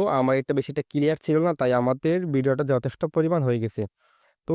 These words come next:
এখন আমাদেরকে ভিডিওটা ডাউনলোড করতে হবে। ডাউনলোড করার জন্য দেখেন নিচে কিন্তু একটি শেয়ারের মতো আইকন আছে, এটা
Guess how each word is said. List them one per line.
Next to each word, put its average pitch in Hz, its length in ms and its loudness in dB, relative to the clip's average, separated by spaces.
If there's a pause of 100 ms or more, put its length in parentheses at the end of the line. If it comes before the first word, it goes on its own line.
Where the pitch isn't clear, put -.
(100)
এখন 143 280 2
আমাদেরকে 147 380 0
ভিডিওটা 139 320 2
ডাউনলোড 127 300 0
করতে 127 240 -6
হবে। 110 180 -2
ডাউনলোড 139 380 -2
করার 160 220 2
জন্য 151 220 2
দেখেন 131 340 -2
নিচে 127 300 -2
কিন্তু 135 260 -4
একটি 127 280 -4
শেয়ারের 139 480 0
মতো 143 160 -4
আইকন 127 240 0
আছে, 135 220 -2 (560)
এটা - 240 -2